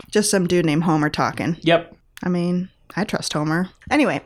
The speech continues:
Speaker 1: I highly suggest it, and it's a great audiobook, and that's it.
Speaker 2: I was just looking up. The, the history of Troy is a lot more complicated. We can't get into that. However, the city was said to have been ruled by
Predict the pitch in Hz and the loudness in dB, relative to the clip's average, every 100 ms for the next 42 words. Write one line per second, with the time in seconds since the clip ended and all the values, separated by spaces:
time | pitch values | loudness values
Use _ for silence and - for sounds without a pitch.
0 | - 226 240 240 226 233 247 254 247 214 | -4 0 2 2 2 4 2 2 0 -2
1 | 208 277 277 214 208 214 208 214 220 277 | 0 0 2 2 2 2 2 2 2 2
2 | 220 170 - - _ - 208 214 214 220 | 2 0 -4 -10 _ -2 2 2 2 2
3 | 226 233 233 240 247 269 269 285 480 - | 2 4 4 4 6 4 2 -2 -4 -8
4 | _ - 165 180 185 202 202 202 165 156 | _ 2 4 6 4 2 0 2 4 4
5 | - 156 143 - 147 - - 170 170 233 | 2 2 2 0 -8 -8 -2 2 6 6
6 | 233 175 190 170 160 139 143 151 147 147 | 4 4 6 6 6 4 4 4 4 4
7 | 139 143 156 143 143 143 143 135 147 147 | 2 2 2 4 2 0 -4 -2 0 2
8 | 139 131 135 131 131 - _ _ _ _ | 2 0 -2 -2 -2 -8 _ _ _ _
9 | - 151 151 147 139 131 131 - - _ | 0 4 4 6 6 4 -2 -12 -20 _
10 | 151 147 - 170 170 160 156 147 147 156 | -2 0 4 6 8 6 4 2 4 2
11 | 139 135 143 143 135 135 131 135 | 2 4 4 6 6 6 4 0